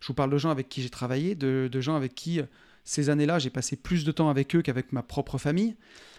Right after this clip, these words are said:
Et j'ai vu ces personnes-là mourir juste, euh, quelques mois avant leur retraite, ou mourir dans les six mois qui ont suivi leur retraite. Des gens, euh, que je connaissais, avec qui je travaillais, euh, pour qui j'étais présent à leur enterrement.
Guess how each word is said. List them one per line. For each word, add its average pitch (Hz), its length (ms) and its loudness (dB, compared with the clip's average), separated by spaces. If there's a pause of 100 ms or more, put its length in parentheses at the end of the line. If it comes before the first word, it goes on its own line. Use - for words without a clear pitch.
(260)
Et 147 60 2
j'ai 135 120 2
vu 151 120 0
ces 156 120 0
personnes-là 151 440 0
mourir 165 480 4 (520)
juste, 160 460 -4
euh, 139 240 0 (320)
quelques 208 320 2
mois 165 420 2
avant 143 220 0
leur 143 160 2
retraite, 139 500 -4 (480)
ou 202 140 6
mourir 170 360 4
dans 143 120 2
les 151 160 4
six - 240 -2
mois 147 260 2
qui - 140 -6
ont 135 120 0
suivi 139 320 -2
leur 135 160 0
retraite. 151 420 -6 (340)
Des 139 100 4
gens, 143 200 2
euh, 135 80 -2 (600)
que 123 100 -14
je - 80 -8
connaissais, 117 340 -4
avec 139 120 -4
qui - 100 -12
je - 60 -10
travaillais, 117 380 -4
euh, 117 420 -10 (140)
pour - 140 -18
qui - 120 -8
j'étais 117 200 -8
présent 135 340 0
à 131 60 0
leur 120 120 -2
enterrement. 135 400 -2